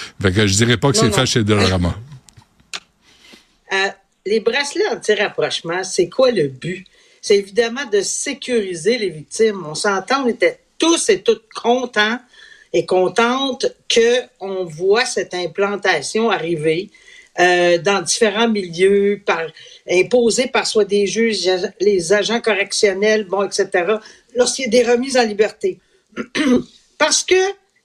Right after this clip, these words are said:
Speaker 2: quand on mettait des, des probations, quand on ordonnait aux accusés ou à quiconque, là, de ne pas s'approcher parce qu'il avait été soit trouvé coupable ou en attente de, ben, ils disaient, « Oui, oui, c'est en bas. Oui, oui, oui, oui, oui, oui, je vais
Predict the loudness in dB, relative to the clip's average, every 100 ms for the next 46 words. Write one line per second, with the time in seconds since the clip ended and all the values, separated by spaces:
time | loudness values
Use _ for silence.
0 | -4 -2 0 2 2 4 2 0 -2 -2
1 | -2 2 0 2 0 2 2 0 -2 0
2 | 0 -2 0 0 0 -2 0 0 2 0
3 | -2 _ _ _ _ -2 2 4 2 0
4 | -4 -6 2 2 2 -4 _ _ _ -4
5 | 0 0 -2 -6 -2 0 -2 -2 2 2
6 | 2 0 0 0 0 0 0 -2 0 0
7 | 0 0 -2 -2 -6 -2 0 0 -2 0
8 | -2 0 0 0 -2 0 0 -2 -2 -4
9 | -2 -2 -2 -2 -2 0 2 4 0 _
10 | _ _ _ _ _ _ 0 0 2 2
11 | 2 -4 -6 -4 -4 -8 _ _ _ -4
12 | 0 2 2 0 2 2 2 2 4 4
13 | 0 -6 -8 -10 -10 -10 -12 -12 -12 -12
14 | -10 -10